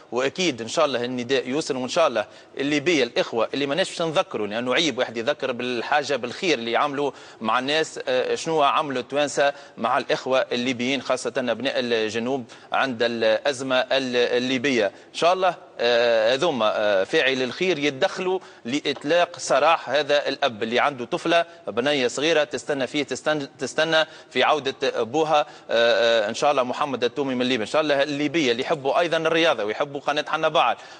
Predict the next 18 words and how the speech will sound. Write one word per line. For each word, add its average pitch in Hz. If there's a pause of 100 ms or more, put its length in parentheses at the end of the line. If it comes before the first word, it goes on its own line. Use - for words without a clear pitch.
ويحبوا 147
بالمكشوف 151
لأنه 139
موجود 147
في 143
مكان 139
مجهول 143
محمد 120
التومي، 175
إن -
شاء 185
الله، 127
آه، 120
إذا 151
كان 160
يسمعوا 147
أي 214
معلومة 165